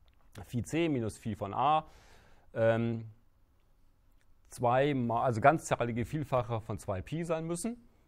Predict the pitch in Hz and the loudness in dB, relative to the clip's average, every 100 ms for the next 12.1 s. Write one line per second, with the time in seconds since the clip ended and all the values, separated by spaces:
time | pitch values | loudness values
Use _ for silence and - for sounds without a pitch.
0 | _ _ - 131 - 98 110 120 120 110 | _ _ -8 -6 -6 -8 -4 -2 -2 -2
1 | 101 98 117 180 127 104 - 104 127 160 | -2 -2 0 0 -4 -6 -6 -2 0 0
2 | 180 - - - - - - - - 139 | -4 -6 -18 -20 -20 -20 -20 -10 -2 0
3 | 131 131 127 123 135 113 104 95 147 156 | 0 0 0 0 -2 -2 -2 -2 -2 -2
4 | 120 123 123 110 104 113 104 107 107 98 | -2 0 -2 -2 -2 -2 -4 -4 -4 -2
5 | 95 104 104 95 - 107 101 107 90 - | -2 -2 -2 -8 -6 -6 -4 -4 -6 -12
6 | - - - 131 180 - 147 - - 147 | -20 -20 -2 0 0 -2 -6 -6 -2 0
7 | 139 - - - - - - 110 113 110 | 2 0 -2 -4 -4 -8 -8 -6 -6 -6
8 | 113 104 113 113 104 104 - 92 95 - | -6 -2 0 0 0 -2 -2 -4 -8 -4
9 | 104 101 107 110 95 - 98 90 95 143 | -4 -2 -4 -2 -4 -4 -8 -6 -2 2
10 | 165 120 - - 101 127 131 107 104 - | 2 0 -4 -4 -4 -4 -4 -6 -6 -10
11 | 107 98 101 98 90 107 110 107 101 104 | -8 -4 -4 -6 -8 -6 -4 -4 -4 -6
12 | 98 | -10